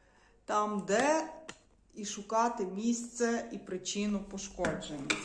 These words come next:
Щоб відповісти на друге питання, це більш важливо, чи двоїння горизонтальне, тобто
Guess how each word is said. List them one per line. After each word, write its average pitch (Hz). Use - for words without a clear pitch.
Щоб -
відповісти 214
на 196
друге 302
питання, 160
це 233
більш 208
важливо, 202
чи -
двоїння 196
горизонтальне, 202
тобто 208